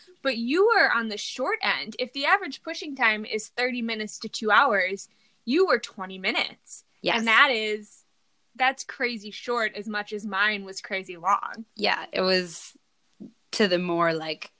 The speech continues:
Speaker 2: traumatic side as well of shock.
Speaker 1: Yeah.
Speaker 2: Yeah.
Speaker 1: Two ends of the spectrum. So next time, if there's a next time for both of us, let's meet in the middle somewhere.
Speaker 2: Yes. I would love that. Let's just
Speaker 1: That would be great.
Speaker 2: Yeah. <laughs> But speaking of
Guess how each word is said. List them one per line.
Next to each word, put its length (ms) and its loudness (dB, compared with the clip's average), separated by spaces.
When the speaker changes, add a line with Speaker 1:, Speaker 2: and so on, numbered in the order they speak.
Speaker 2:
traumatic 480 -4
side 320 -6
as 160 -8
well 520 0
of 120 0
shock. 420 4
Speaker 1:
Yeah. 760 0
Speaker 2:
Yeah. 300 -4
Speaker 1:
Two 420 -2
ends 280 2
of 100 -4
the 80 -4
spectrum. 680 -6
So 300 4
next 480 2
time, 320 2
if 100 -12
there's 160 -2
a 60 -6
next 240 -4
time 200 -4
for 120 -12
both 220 -6
of 80 -12
us, 140 -6
let's 240 -4
meet 200 -4
in 40 -6
the 80 -4
middle 360 -2
somewhere. 460 -12
Speaker 2:
Yes. 580 -4
I 80 4
would 100 2
love 200 0
that. 260 -6
Let's 180 -6
just 220 -6
Speaker 1:
That 80 4
would 100 2
be 100 -2
great. 460 0
Speaker 2:
Yeah. 160 -4
<laughs> 120 6
But 300 6
speaking 500 4
of 240 6